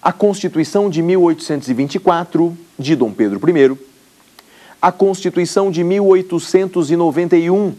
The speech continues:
a nossa primeira Constituição republicana, Constituição de mil novecentos e trinta e quatro,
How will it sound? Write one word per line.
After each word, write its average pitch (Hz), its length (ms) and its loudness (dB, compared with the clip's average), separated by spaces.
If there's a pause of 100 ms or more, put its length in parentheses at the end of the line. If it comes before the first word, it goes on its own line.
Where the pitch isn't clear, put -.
(260)
a 107 120 -2
nossa 123 260 -2
primeira 131 500 0
Constituição 120 680 -2
republicana, 131 760 0 (680)
Constituição 185 720 0
de 147 120 -2
mil 180 160 2
novecentos 175 480 -2
e 160 80 2
trinta 165 380 0
e 143 80 2
quatro, 151 680 0